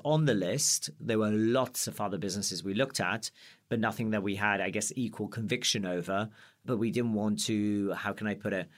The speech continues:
We wanted to make sure that we had thought wide around the problem rather than just jumped into the thing that, that was informed by a personal experience. So no, we, we looked at lots of different opportunities.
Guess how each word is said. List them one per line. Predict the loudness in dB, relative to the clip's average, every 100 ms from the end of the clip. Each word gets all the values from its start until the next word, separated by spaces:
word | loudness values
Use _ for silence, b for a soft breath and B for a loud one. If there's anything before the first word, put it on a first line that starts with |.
| b b b
We | 0
wanted | 4 4 4
to |
make | 2 2
sure | 4 4 4
that | 4 2
we | 2
had | 2 -2 -14 0
thought | 2 2 -2 -10
wide | -2 2 4 4 0 -4 _ _ -6
around | 0 2 2
the | 0
problem | 0 0 2 0 2
rather | 4 4 2
than | 2 2 2 0 -2
just | -2 -2
jumped | -2 -2 -6
into | -4 -4
the | -4
thing | -4 -4 -2
that, | 0 0 -4 -12 -8 -4
that | -4
was | -2
informed | -6 -4 -4 -2 -4 -6
by | -2 0 0 -2 -4
a | -6
personal | -6 -6 -4
experience. | -6 -2 0 0 0 -2 -6 B B B B
So | -4 -2
no, | 2 0
we, | 0 -2 -4 -6
we | -4 -2
looked | 0 0
at | 0
lots | 0 -2
of | -6
different | -6 -8 -10
opportunities. | -12 -12 -12 -12 -16